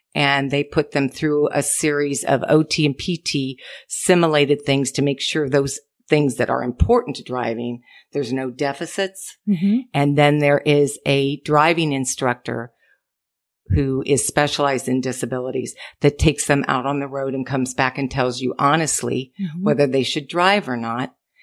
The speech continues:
Speaker 1: And
Speaker 2: It's a wonderful resource.
Speaker 1: Yeah. And they told me, "Chris is very capable." And he said that I would take it slow, that you try to hit every scenario.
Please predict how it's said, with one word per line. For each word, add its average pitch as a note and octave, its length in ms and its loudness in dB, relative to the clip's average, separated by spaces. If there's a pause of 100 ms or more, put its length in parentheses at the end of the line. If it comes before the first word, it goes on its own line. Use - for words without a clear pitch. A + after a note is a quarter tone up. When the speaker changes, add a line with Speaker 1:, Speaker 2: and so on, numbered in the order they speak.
(300)
Speaker 1:
And C3 460 4
Speaker 2:
It's B2+ 80 -4
a A3+ 40 -2
wonderful G3 520 -4
resource. F3 680 -12
Speaker 1:
Yeah. F3+ 580 2
And C#3+ 400 2
they D3 160 2
told D3 300 0
me, C#3+ 100 0
"Chris D#3 320 -2
is C#3+ 140 -4
very F#3 360 2
capable." B2 720 -6 (540)
And C#3 180 0
he C#3+ 60 0
said C3+ 260 0
that C#3+ 120 4
I C#3 80 4
would C#3+ 160 0
take - 340 0 (260)
it D3 160 -2
slow, E3+ 840 2 (360)
that D3+ 220 4
you D3+ 280 -6 (340)
try D#3 240 0
to D3 100 0
hit D3+ 260 0
every D#3 260 0
scenario. D3+ 920 -4